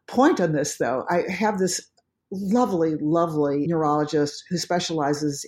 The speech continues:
in M S. And she was going to a new, a, a hospital in a New England town to further her career there and the process of getting selected for that position,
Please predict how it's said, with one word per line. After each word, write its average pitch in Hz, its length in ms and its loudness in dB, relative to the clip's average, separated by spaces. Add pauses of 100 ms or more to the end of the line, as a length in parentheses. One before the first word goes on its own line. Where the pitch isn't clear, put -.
in 143 400 -2
M 165 120 0
S. - 380 -8
And 165 100 -2
she 220 160 -2
was 202 140 0
going 165 280 -2
to 156 180 0
a 156 80 2
new, 156 180 0
a, 127 220 -6 (120)
a 151 60 -8
hospital 156 540 -2
in 147 80 0
a - 20 -2
New 143 180 -2
England 143 400 -4
town 139 300 -8 (160)
to 185 140 0
further 240 520 2
her 170 600 2
career 196 580 0 (120)
there 143 440 -2
and 165 320 -2 (160)
the 160 100 -4
process 185 580 -2
of 156 120 -4
getting 156 460 -2
selected 185 560 0
for 180 100 -4
that 160 220 -2
position, 151 640 -2